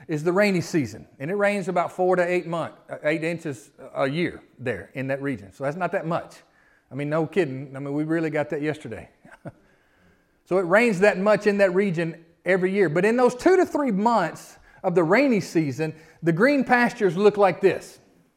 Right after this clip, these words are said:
That's some good time for the sheep. When they come out of there after a good rain and all that green grass has popped up, it's like, "Bah, this is good stuff."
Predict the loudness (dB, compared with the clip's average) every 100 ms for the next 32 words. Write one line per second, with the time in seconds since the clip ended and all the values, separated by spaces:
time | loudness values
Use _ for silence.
0 | _ _ _ _ 0 2 2 4 4 4
1 | 4 2 2 -4 -2 -2 -2 0 0 0
2 | 0 0 0 0 2 2 2 0 2 2
3 | 2 0 0 -4 -8 -10 0 8 10 12
4 | 8 6 2 4 6 4 2 2 4 4
5 | 4 4 4 6 6 4 6 8 10 10
6 | 10 8 6 2 0 -4 0 4 6 6
7 | 2 0 6 10 10 8 2 -12